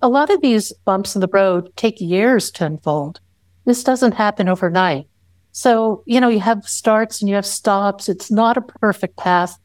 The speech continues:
One of my guests, Eric Weihenmayer, describes this so beautifully. This is his story, not mine, but it's such a perfect accounting of this. He divides the world into roughly three groups, and we all are a part of all these groups, and we can move between them.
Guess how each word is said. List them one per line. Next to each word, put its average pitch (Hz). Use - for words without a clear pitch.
One 233
of 294
my 220
guests, 196
Eric 190
Weihenmayer, 180
describes 233
this 185
so 254
beautifully. 175
This 196
is 254
his 220
story, 156
not 160
mine, 151
but 226
it's 220
such 247
a 226
perfect -
accounting 180
of 156
this. 156
He 254
divides 233
the 226
world 196
into 180
roughly 175
three 202
groups, 196
and 202
we 196
all 226
are 208
a -
part 180
of 160
all 175
these 151
groups, -
and 220
we 233
can 240
move 254
between 254
them. 147